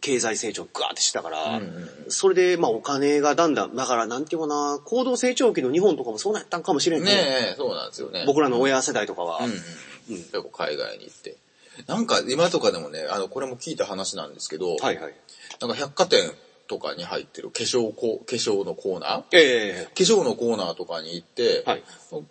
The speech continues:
Speaker 2: この化粧品試したいと
Speaker 1: はい、はい。
Speaker 2: いう風な話をしたら、
Speaker 1: うん。
Speaker 2: 振り返ったらその、あの、片言の中国の人が出てきはって、
Speaker 1: あ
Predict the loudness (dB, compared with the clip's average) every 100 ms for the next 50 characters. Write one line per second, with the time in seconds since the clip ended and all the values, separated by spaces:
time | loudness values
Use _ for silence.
0 | -20 -16 -8 -4 0 2 2 2 -2 0
1 | 0 4 4 2 -2 -8 -8 -4 -4 -4
2 | -2 2 4 4 2 2 0 0 0 0
3 | 2 2 0 -4 -2 4 4 4 0 -2
4 | 0 4 6 6 6 2 0 -2 -4 -8
5 | -16 -20 -20 _ -4 0 0 2 0 0
6 | 0 2 4 4 4 2 4 2 2 -2
7 | -2 -2 -2 -4 -4 -2 0 4 4 4
8 | 4